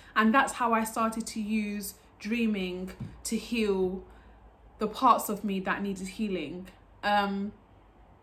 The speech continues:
one of the things that came up drastically that I never really put into connection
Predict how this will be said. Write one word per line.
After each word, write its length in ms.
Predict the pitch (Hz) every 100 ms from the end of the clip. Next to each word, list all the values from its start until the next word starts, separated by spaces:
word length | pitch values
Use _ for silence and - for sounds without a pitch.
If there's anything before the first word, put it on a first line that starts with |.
| - - - - - - -
one 160 | 240 277
of 100 | 302
the 80 | 294
things 640 | - 277 262 254 247 -
that 540 | 240 220 202 - -
came 340 | - 262 240 226
up 200 | - 185
drastically 920 | 226 220 - - - 202 190 190 214
that 400 | 214 202 185 - -
I 360 | 220 240 226 226
never 680 | 247 233 269 370 285 240 226
really 520 | 214 247 277 262 226 - - - -
put 340 | - 262 208 - - - - - -
into 680 | 240 226 - 226 208 202 214 - - - - -
connection 840 | - 202 202 196 - 226 254 370